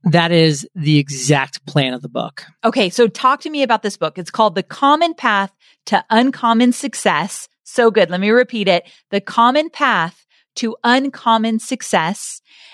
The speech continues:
Speaker 2: And I want you to tell people, what is this book about? We just gave them a little teaser,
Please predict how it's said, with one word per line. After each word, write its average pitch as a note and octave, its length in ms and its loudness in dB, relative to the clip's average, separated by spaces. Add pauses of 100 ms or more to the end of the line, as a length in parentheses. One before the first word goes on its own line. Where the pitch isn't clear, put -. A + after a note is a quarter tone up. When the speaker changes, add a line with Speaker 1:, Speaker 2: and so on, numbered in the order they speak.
(100)
Speaker 2:
And A3+ 120 4
I A3+ 60 6
want A#3 180 4
you D4 80 -2
to C#4+ 100 0
tell C4 180 0
people, A3 300 2
what A3 360 2
is D4+ 180 -4
this B3 180 -2
book A3+ 180 0
about? F#3 220 0
We G3 80 -4
just A3 240 -2
gave D#4 140 -2
them D4 120 0
a B3+ 60 4
little G#3+ 260 2
teaser, B3 640 0